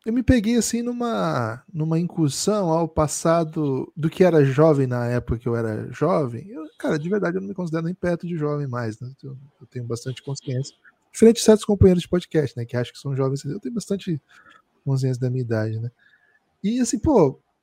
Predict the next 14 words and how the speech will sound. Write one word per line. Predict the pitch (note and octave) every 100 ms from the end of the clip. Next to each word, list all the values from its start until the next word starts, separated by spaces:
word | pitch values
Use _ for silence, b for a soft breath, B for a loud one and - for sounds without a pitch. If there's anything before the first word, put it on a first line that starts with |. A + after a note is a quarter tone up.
| _ _ _ -
que | -
música | C4 A#3+ C#4+ - C#4
que, | - A#3 A3 F3
que, | - F3 D3
que | -
os | D3
jovens | C3+ D3+ D3+ C#3+
da | C#3
minha | C#3 D3+ C#3
idade | C3 C3 C3+ E3
ouviam, | F#3+ D3 E3+ E3 C3 A#2+
né? | A2+ C3+ D#3 -
Porque, | -
assim, | B3+ - A3+ D#3 D3